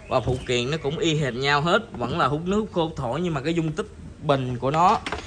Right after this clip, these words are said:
thì nó sẽ lớn hơn để cho anh em mình, à, hút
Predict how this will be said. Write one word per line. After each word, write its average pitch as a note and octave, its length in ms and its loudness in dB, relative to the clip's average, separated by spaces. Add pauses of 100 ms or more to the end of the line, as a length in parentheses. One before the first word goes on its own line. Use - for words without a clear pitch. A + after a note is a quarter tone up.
(160)
thì C3 80 0
nó C3+ 100 0
sẽ C#3 200 2
lớn F#3+ 280 6
hơn E3+ 260 4 (200)
để C3 120 0
cho D#3+ 140 4
anh D#3 100 4
em D3 140 2
mình, B2 200 -2
à, A#2+ 280 2 (720)
hút F3 180 4